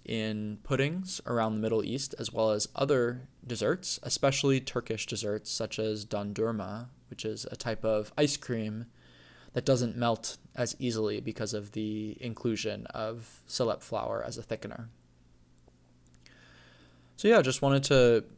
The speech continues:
bring a highlight to this interesting ingredient that comes from a tuber. Uh, if you have any salep stories or if you've tried salep before,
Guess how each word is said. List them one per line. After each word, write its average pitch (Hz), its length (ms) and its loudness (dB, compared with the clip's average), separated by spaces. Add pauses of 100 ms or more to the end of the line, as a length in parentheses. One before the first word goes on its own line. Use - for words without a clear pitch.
(140)
bring 127 280 4
a 120 240 2
highlight 120 520 2
to 120 320 2
this 113 360 0
interesting 123 880 0
ingredient 123 540 -4
that - 100 -14
comes 107 260 -6
from 104 320 -8
a - 140 -14
tuber. 135 420 -4 (960)
Uh, 117 280 0
if 120 120 -6
you 135 140 4
have 131 160 4
any 117 520 0
salep 113 360 -2
stories 139 400 -2
or 117 80 0
if 107 160 -8
you've 104 260 -8 (120)
tried 110 300 0
salep - 340 -4
before, 110 480 -6